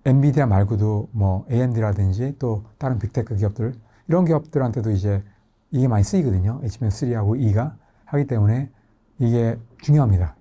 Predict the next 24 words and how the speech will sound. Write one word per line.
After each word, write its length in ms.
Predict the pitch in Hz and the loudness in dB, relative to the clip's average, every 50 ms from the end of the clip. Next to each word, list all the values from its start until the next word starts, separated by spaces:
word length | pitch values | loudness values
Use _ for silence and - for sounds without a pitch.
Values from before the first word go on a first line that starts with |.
| _ _ _ _ _ _ | _ _ _ _ _ _
예, 120 | 135 104 98 | 0 0 0
그래서 460 | 110 120 113 101 107 127 131 151 151 - _ _ _ _ - _ _ _ _ _ _ _ _ | 2 0 -2 -2 -2 -2 -4 -6 -6 -10 _ _ _ _ -20 _ _ _ _ _ _ _ _
아직까지는 680 | _ 131 - - - 156 139 113 120 113 127 143 156 151 - | _ -6 -6 -2 0 0 0 2 2 0 0 0 -2 -2 -2
이게 240 | 131 117 127 120 110 | 0 0 0 0 0
많기 240 | 104 104 104 - | 0 0 0 -2
때문에 400 | - 120 101 92 90 101 131 156 - - _ | -2 -2 0 0 0 0 -2 -4 -8 -12 _
수량이. 480 | - - - 110 98 95 107 143 175 - - _ _ _ _ _ _ - | -14 -8 -4 -2 0 0 0 -2 -4 -8 -14 _ _ _ _ _ _ -4
그래서 400 | 131 110 101 131 120 117 110 - - - - _ - _ _ _ _ | -4 -2 -2 -2 -2 -2 -4 -6 -10 -16 -20 _ -20 _ _ _ _
엔비디아 400 | 139 135 151 170 160 156 156 147 | 0 2 4 4 4 2 2 0
공급망에 960 | 147 - 135 123 127 127 127 123 123 123 131 - _ _ _ _ _ 135 123 113 | 0 -2 -2 -2 0 0 0 -2 -2 -4 -8 -12 _ _ _ _ _ -2 -2 0
들어갔기 400 | - 123 117 110 101 - - - | 0 0 0 0 0 -4 -6 -6
때문에 400 | - 110 104 110 127 147 165 160 - - _ _ _ _ _ - | -4 -2 0 0 0 -2 -4 -8 -12 -18 _ _ _ _ _ -4
아마도 580 | 104 113 127 139 131 104 117 120 135 156 - - | -2 0 2 2 2 0 0 -2 -2 -4 -4 -4
이쪽 280 | 131 - - 135 110 | -4 -2 -2 -4 -4
시장을 400 | - - - 139 123 123 127 120 | -4 -4 -4 -4 -2 -4 -4 -2
많이 260 | 110 101 101 107 107 - - | -2 0 0 0 -2 -4 -4
또 100 | 131 110 | -6 -4
가져가지 400 | - 92 104 110 107 107 104 110 | -2 -2 -2 0 0 -2 -2 -2
않을까. 320 | 92 95 92 - 110 101 - - - - _ _ | -4 -4 -4 -6 -8 -12 -14 -16 -20 -20 _ _
분명히 420 | - 160 180 180 160 160 151 139 - - - _ _ | 0 2 2 4 4 2 0 0 -2 -8 -18 _ _
에스케이 320 | 135 117 - - - 156 147 | -4 -4 -2 0 0 0 2
하이닉스의 1120 | 127 147 156 156 147 156 - - - 135 135 131 127 123 - - _ _ _ - 147 131 | 2 2 2 0 0 -2 -4 -4 -2 0 0 2 0 -2 -4 -8 _ _ _ -2 0 2
물량을 380 | 120 113 117 117 120 117 127 135 | 2 2 2 2 0 -2 -2 -2
아마 320 | 123 110 117 123 123 117 | -2 -2 -4 -4 -6 -8